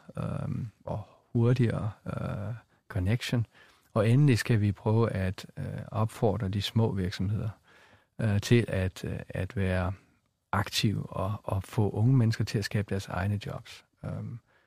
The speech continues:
og så tror jeg, at den sidste element er, at, at de store virksomheder skal hjælpe de små. <laughs> Det lyder måske lidt mærkeligt, men jeg tror faktisk, at de store virksomheders største dilemma er, at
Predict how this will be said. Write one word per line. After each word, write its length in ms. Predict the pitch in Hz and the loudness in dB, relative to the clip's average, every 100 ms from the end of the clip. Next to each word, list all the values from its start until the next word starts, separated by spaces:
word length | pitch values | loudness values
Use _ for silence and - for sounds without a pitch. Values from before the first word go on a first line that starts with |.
| _ | _
og 80 | 127 | 2
så 80 | 160 | 4
tror 220 | - 165 | 6 8
jeg, 60 | 135 | 8
at 40 | |
den 60 | 113 | 6
sidste 340 | - 151 - | 4 2 4
element 300 | 110 110 - | 4 4 2
er, 140 | 107 | 0
at, 160 | 104 - | 0 0
at 240 | 101 101 - | -4 -2 2
de 220 | 101 95 - _ | 2 2 -4 _
store 340 | - 135 135 | 0 4 4
virksomheder 460 | 117 117 107 107 98 | 4 2 2 2 0
skal 180 | - | 2
hjælpe 200 | 101 107 - | 2 2 0
de 60 | 107 | -2
små. 360 | - 92 - - - | 0 -2 -2 -10 -6
<laughs> 260 | 127 - | -6 -4
Det 100 | - | 0
lyder 280 | 107 135 107 98 - _ _ _ _ _ | 4 4 4 0 -8 _ _ _ _ _
måske 260 | 117 110 123 | -2 2 4
lidt 220 | 110 110 | 6 4
mærkeligt, 540 | 101 98 107 - - - | 2 2 2 -2 -12 -4
men 180 | 110 104 | 0 2
jeg 120 | 117 | 2
tror 200 | - 139 | 2 2
faktisk, 500 | 113 120 120 113 - | 4 2 2 0 0
at 120 | 98 | 0
de 60 | 107 | 0
store 280 | - 143 147 | 2 6 6
virksomheders 420 | 135 123 120 104 | 4 4 4 4
største 420 | - 131 143 - | 2 0 2 0
dilemma 420 | 110 101 101 107 101 | 0 2 2 2 2
er, 220 | 104 110 | 2 2
at 140 | - | 0